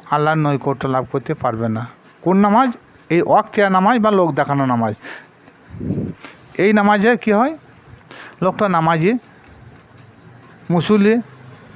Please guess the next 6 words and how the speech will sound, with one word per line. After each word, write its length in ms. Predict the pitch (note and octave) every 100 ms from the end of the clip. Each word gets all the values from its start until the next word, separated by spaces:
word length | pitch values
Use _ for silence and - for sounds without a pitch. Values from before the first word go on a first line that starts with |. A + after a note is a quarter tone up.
| - - - - - - - - - - - - - - - - - - - - - - -
এই 60 | A#3 A#3+
একটা 120 | A#3+ A3
নাম 100 | E3 C#3
পাওয়া 120 | C3+ A#2
যায়, 140 | A2 A#2 - - - - - - - - - - - - - - -
কিন্তু 220 | D#3 D#3+